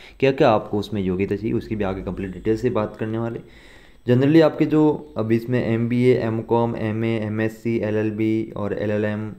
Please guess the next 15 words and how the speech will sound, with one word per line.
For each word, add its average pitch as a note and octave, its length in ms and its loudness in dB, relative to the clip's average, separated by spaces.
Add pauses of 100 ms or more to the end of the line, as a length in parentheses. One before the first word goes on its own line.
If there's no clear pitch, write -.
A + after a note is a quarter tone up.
(120)
डीएलएल, G#2 680 -2 (120)
पीजी G#2 480 -6 (300)
डिप्लोमा G#2+ 460 -2
और G2 280 -4
जो G2 180 -4
योगा G2 400 -2
है, G#2+ 480 -8 (1200)
डिज़ाइन A#2+ 340 6
में A#2+ 140 2
डिप्लोमा A2+ 380 0
है, G#2+ 100 0
diploma G#2+ 380 0
in G#2+ 60 -6
hotel G2+ 340 -2
management, G2+ 760 -6